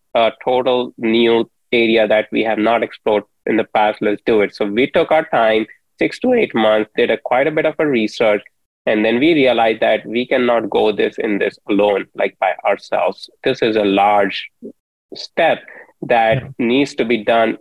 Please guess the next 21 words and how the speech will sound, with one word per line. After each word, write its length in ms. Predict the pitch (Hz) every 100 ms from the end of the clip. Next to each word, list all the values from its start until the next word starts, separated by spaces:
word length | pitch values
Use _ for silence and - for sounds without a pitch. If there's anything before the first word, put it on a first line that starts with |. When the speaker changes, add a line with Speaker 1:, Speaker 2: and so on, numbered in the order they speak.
| _
Speaker 1:
with 240 | 107 107
some 400 | - - 147 165
guidance 540 | 147 117 113 110 110 -
and 180 | 104 98
with 140 | 101
some 300 | - 117 113
coaching. 500 | - 110 107 - - _ _ _ _ _ _ _ _
So 100 | 143
that's 220 | 135 135
when, 280 | 156 131 120
uh, 260 | 120 113 104
we 200 | 110 104
joined 440 | - 117 110 104
a 100 | 110
mastermind 720 | 107 104 - 107 98 98 98
that, 220 | 104 98 - - - -
uh, 160 | 107
helped 320 | - 127 127 117
us, 280 | 110 - -
uh, 220 | 113 104 -
into 580 | 110 101 110 104 104